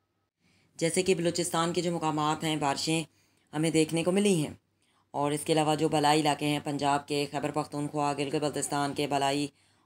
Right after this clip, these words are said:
और चंद एक, अ, मकामात पर बारिश हुई है और कुछ मकामात पर तेज़ हवाएं और चक्कर चले हैं, जबकि सिंध में और कराची में मौसम खुश्क रहा। और आइंदा आने वाले चौबीस घंटों के दौरान अगर हम बात करते हैं,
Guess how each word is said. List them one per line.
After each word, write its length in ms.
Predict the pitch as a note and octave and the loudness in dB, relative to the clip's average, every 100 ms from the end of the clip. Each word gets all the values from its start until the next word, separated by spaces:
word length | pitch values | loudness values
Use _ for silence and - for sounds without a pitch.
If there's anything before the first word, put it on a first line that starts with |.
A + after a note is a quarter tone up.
| _ | _
और 220 | C#3+ C#3+ | -4 -2
चंद 260 | - D3+ D3 | -2 0 2
एक, 200 | D3+ - | 2 0
अ, 240 | C#3+ C#3 | -2 -2
मकामात 460 | C#3 C#3+ C#3+ C#3 D3 | -2 -2 -2 -2 -4
पर 100 | D3+ | -2
बारिश 320 | C#3 C#3 C#3+ | -2 -2 -2
हुई 180 | E3+ E3+ | 0 2
है 180 | D3+ | 0
और 380 | - D3 C#3 - _ _ _ _ | -2 -2 -4 -8 _ _ _ _
कुछ 200 | - F#3 | -8 -4
मकामात 400 | E3+ E3 D#3 C#3+ | -2 0 2 2
पर 240 | C#3+ D3+ D3 _ _ _ - | 0 -2 -2 _ _ _ -2
तेज़ 220 | D3+ D3+ | 0 0
हवाएं 200 | C#3+ D3 | 0 0
और 60 | C#3+ | 0
चक्कर 280 | C#3+ C#3+ | -2 -4
चले 240 | C3+ C#3 C3+ | -4 -2 0
हैं, 160 | C3 | -2
जबकि 300 | C3 C3+ D3+ | -2 -2 -2
सिंध 340 | D3 - D#3 D#3 | -2 0 0 2
में 280 | D3+ D3+ C#3 | 2 0 0
और 460 | - C#3 C#3+ C#3 _ _ | -2 0 0 -4 _ _
कराची 340 | C#3+ D3+ D3+ E3 | 0 0 0 -2
में 100 | D#3 | 0
मौसम 420 | C#3 C#3 D3+ D3+ - _ _ _ _ _ _ _ | -2 0 -2 -2 -8 _ _ _ _ _ _ _
खुश्क 300 | E3 F3 - | -2 0 0
रहा। 360 | D3+ C3 B2+ A#2 _ _ _ _ _ _ _ - | -2 2 0 0 _ _ _ _ _ _ _ -10
और 380 | C#3+ C#3+ C#3 - | -8 -4 -6 -8
आइंदा 380 | C#3 C#3+ D3 D3 _ | -6 -4 -4 -6 _
आने 240 | D#3 F#3+ | -6 -4
वाले 200 | A3 F3+ | -2 0
चौबीस 320 | E3+ D#3 D3+ D3+ | 0 -2 -4 -6
घंटों 220 | C#3 C#3+ | -6 -6
के 80 | C#3+ | -4
दौरान 220 | C#3 C#3 | -4 -4
अगर 180 | C#3+ D3 | -6 -6
हम 100 | C3 | -4
बात 280 | C3 C#3 | -4 -4
करते 220 | D3 C3+ C#3+ | -8 -10 -8
हैं, 220 | D3 | -6